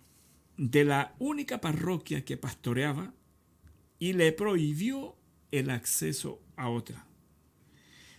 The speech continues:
De modo que tuvo que sumarse a las pujantes iglesias metodistas independientes que en ese tiempo ya se estaban organizando.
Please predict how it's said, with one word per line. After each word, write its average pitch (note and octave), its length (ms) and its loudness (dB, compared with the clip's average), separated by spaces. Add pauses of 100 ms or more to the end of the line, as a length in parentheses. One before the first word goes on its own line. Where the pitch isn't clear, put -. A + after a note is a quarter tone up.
De C#3 200 4
modo G#3+ 320 2
que F#3 100 0
tuvo E3+ 280 0
que D#3+ 120 0
sumarse F3+ 440 2 (760)
a C#3 100 2
las D#3 140 4
pujantes B3 600 -2
iglesias F3+ 560 -2
metodistas D#3+ 840 -4
independientes B3 840 -4 (720)
que A#3+ 180 2
en B3+ 80 0
ese B3+ 200 4
tiempo G#3+ 600 -6 (520)
ya A#3+ 460 -2 (140)
se - 240 -2
estaban C#3 600 -4 (100)
organizando. A#2+ 680 -4